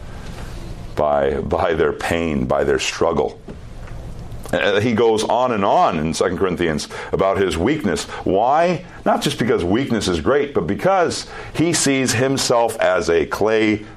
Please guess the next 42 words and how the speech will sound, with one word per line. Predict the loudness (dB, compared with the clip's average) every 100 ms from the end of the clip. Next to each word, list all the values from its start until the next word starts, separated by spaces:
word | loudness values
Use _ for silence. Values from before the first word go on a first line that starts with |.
| -4
pot. | -2 0 -2 -8 -10
That's | -4 0
what | 0
he's | 2
talking | 2 2 2
about | 2
in | 2
Second | 0 2
Corinthians | 2 2 0 0
four | 2 2
seven. | 2 2 0 -4 -8 -2
"We | 0 2 2
have | 4 4 2 -4 -8 -2 2
this | 2 2
treasure | 0 2 2 4 2 2
in | 2 0
jars | 2 4 6 4 2
of | 0
clay | 0 4 4 4 2 -4 -8 -2
to | 2
show | 2 4 6 6 6
that | 2
the | 0
surpassing | 0 2 2 2 0
power | 0 0 2
belongs | 2 2 2 -2 -4
to | -2
God | 2 4 4 2 -2 -8 -6
and | -2 0
not | 0 0 -2
to | 0 2 4
us." | 2 2 -2 -6 -10 -20 -20 -18 -2
Uh, | 0
jars | 2 2 2
of | 0
clay. | 2 2 4 2
It's | 2 0
just | 0 2
a, | 0 0 -6 -4
a, | 0 2 2 0
it's | 0 2 2 2 2
a, | 4 2 0